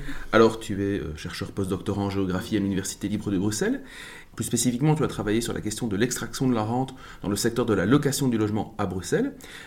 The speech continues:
Alors, comme d'habitude, avant de plonger dans le vif du sujet et de nous pencher sur, euh, tes résultats de recherche, j'aimerais te poser une question qu'on pose d'ordinaire, c'est comment en es-tu venu à t'intéresser à cette question ?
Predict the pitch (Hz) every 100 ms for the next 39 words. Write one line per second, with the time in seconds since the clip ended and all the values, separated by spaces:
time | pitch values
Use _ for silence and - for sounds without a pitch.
0 | - 117 120 - 117 110 110 208 - -
1 | 117 113 143 147 101 95 - 101 110 110
2 | 87 82 101 98 98 101 123 135 - -
3 | 95 170 78 - 80 92 98 123 117 -
4 | 98 87 80 - 90 87 87 87 95 110
5 | 202 - - - - - - 117 131 156
6 | 143 117 120 113 110 110 110 90 85 -
7 | 98 92 95 113 214 220 - 131 147 175
8 | 135 143 123 120 123 107 104 101 127 113
9 | - - -